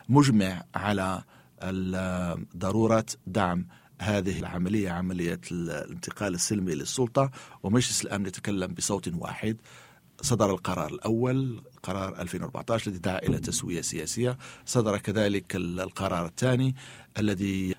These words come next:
شجع اليمنيين على تطبيق ما اتفق عليه، وكذلك أشار لقضايا أخرى تتعلق بالعراقيل الموجودة وبعض الأعمال الهادفة إلى تقويض العملية السياسية.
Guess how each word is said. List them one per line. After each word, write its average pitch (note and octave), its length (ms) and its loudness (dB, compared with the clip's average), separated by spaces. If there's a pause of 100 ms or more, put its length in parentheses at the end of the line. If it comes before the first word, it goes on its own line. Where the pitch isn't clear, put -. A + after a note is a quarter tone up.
شجع G#2 580 6
اليمنيين G2 560 2
على F2 400 -2 (360)
تطبيق A2+ 480 2
ما G#2 100 2
اتفق - 600 -2
عليه، A2+ 460 4 (340)
وكذلك G2 1600 2
أشار F#2 720 0
لقضايا F2 840 -2
أخرى F2 220 -4
تتعلق F2+ 560 -4
بالعراقيل F2 1400 -2 (100)
الموجودة F2 960 -4
وبعض F#2 480 -4
الأعمال F2+ 380 -2
الهادفة F2 420 -4
إلى E2+ 320 -6
تقويض G#2+ 280 -4
العملية F2+ 400 -2
السياسية. G2 600 -6